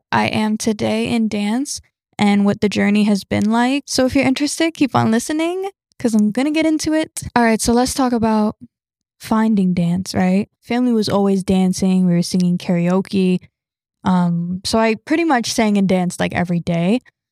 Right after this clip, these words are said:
but obviously never thought I'd take it so seriously. So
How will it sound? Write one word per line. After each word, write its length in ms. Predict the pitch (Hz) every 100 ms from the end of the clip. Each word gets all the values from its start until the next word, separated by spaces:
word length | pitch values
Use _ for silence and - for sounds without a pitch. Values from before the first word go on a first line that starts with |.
| _ _ 202 -
but 480 | 214 208 202 202 - - -
obviously 600 | - 190 180 180 196 180
never 520 | 180 175 180 175 190 214 _ _ _ 240
thought 300 | - 220 214 -
I'd 260 | 220 214
take 220 | - 208
it 100 | 214
so 140 | - 240
seriously. 720 | - 214 214 233 - 277 285 - _ _ _ _ _
So 520 | - 269 254 247 -